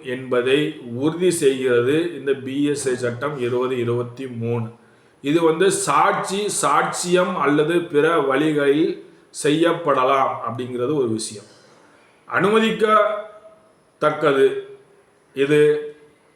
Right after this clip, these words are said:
ஆ, ஆவணச் சான்றுகள், ஆவணம், ஆவணச் சான்றுகள் நீதிமன்றத்தில் எவ்வாறு ஏற்றுக்கொள்ளப்படுகின்றன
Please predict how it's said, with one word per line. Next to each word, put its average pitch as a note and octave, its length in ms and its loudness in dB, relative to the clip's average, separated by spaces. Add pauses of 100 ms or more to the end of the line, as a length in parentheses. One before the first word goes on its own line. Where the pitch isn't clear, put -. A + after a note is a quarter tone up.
(520)
ஆ, B2+ 220 2 (180)
ஆவணச் F3 680 2
சான்றுகள், D3+ 640 2 (300)
ஆவணம், C3+ 680 0
ஆவணச் D3+ 580 0
சான்றுகள் C#3 800 0
நீதிமன்றத்தில் E3 1120 0
எவ்வாறு D3+ 600 2
ஏற்றுக்கொள்ளப்படுகின்றன C#3 1600 -2